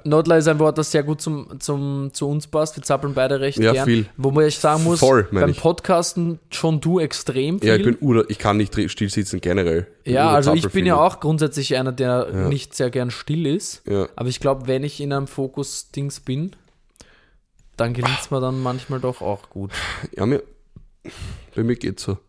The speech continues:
Speaker 1: Das Bein ist schon oft, das
Speaker 2: Ja,
Speaker 1: Bein ist
Speaker 2: das
Speaker 1: schon
Speaker 2: wackelt
Speaker 1: oft.
Speaker 2: viel bei mir.
Speaker 1: Ähm, mm, ja, wurscht.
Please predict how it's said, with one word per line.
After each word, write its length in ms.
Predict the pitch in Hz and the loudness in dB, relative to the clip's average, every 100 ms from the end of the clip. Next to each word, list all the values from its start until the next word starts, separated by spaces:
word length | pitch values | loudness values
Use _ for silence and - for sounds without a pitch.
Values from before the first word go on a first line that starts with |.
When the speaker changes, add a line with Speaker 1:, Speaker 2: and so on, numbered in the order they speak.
| _ - | _ -8
Speaker 1:
Das 300 | 104 110 - | -6 -6 -4
Bein 360 | 104 110 117 | -2 0 0
ist 160 | 117 - | -2 -4
schon 260 | - 110 95 | -6 -4 -4
oft, 360 | 98 - - _ _ - | -6 -10 -20 _ _ -14
das 140 | - - | -12 0
Speaker 2:
Ja, 120 | 117 | 4
Speaker 1:
Bein 80 | 113 | 4
ist 60 | 110 | 4
Speaker 2:
das 60 | 104 | 2
Speaker 1:
schon 160 | 101 | 2
Speaker 2:
wackelt 180 | 101 98 | 2 -2
Speaker 1:
oft. 80 | - | 0
Speaker 2:
viel 120 | 101 | -2
bei 100 | 95 | 0
mir. 220 | 92 90 90 - - - - 127 | 0 -2 -4 -12 -14 -12 -6 2
Speaker 1:
Ähm, 720 | 127 127 127 127 127 131 131 - - 143 | 4 6 6 4 2 0 -4 -10 -14 -8
mm, 640 | 143 143 143 139 139 139 - _ _ _ _ _ 107 101 | -4 -4 -4 -2 -2 -4 -8 _ _ _ _ _ -12 -6
ja, 280 | 117 139 135 139 | 0 0 0 -4
wurscht. 260 | 131 - | -4 -4